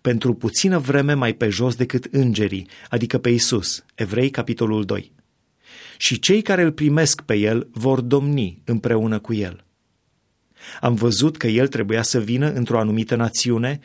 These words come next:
și dintr-o anumită seminție din acea națiune, seminția lui Iuda. Și în final, el trebuia să vină dintr-o familie anume, familia lui David,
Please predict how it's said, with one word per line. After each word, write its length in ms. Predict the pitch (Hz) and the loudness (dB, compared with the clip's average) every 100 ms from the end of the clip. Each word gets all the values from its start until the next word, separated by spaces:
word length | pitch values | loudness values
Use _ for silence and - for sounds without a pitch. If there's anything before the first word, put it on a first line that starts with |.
| - - | -16 -18
și 160 | - 143 | -6 -2
dintr-o 320 | 120 123 139 | 0 0 0
anumită 400 | 139 127 147 160 | 0 0 0 0
seminție 680 | 151 - 147 143 131 - 139 | 0 2 2 2 0 0 0
din 160 | 101 104 | 0 -2
acea 220 | 104 117 | -2 -2
națiune, 560 | 117 - 135 110 92 - | -2 0 0 0 -2 -4
seminția 540 | - 117 107 - 101 | -2 0 0 -2 -2
lui 240 | 98 104 | -2 0
Iuda. 320 | 113 120 95 - _ _ _ _ _ - - | 0 0 -2 -6 _ _ _ _ _ -20 -16
Și 180 | - - | -4 2
în 100 | 165 | 2
final, 380 | 202 180 123 135 | 4 2 2 0
el 140 | - 139 | 0 0
trebuia 340 | 143 143 135 | 2 2 2
să 140 | 127 139 | 2 2
vină 220 | 120 123 | 0 0
dintr-o 260 | 127 127 | 0 -2
familie 560 | 127 131 117 101 104 110 | -4 -2 -2 0 0 0
anume, 340 | 123 135 123 | 0 0 0
familia 440 | 90 - 98 95 98 | -2 -4 -4 -2 -2
lui 140 | 107 | -2
David, 400 | 104 123 107 90 | -2 -2 -2 -6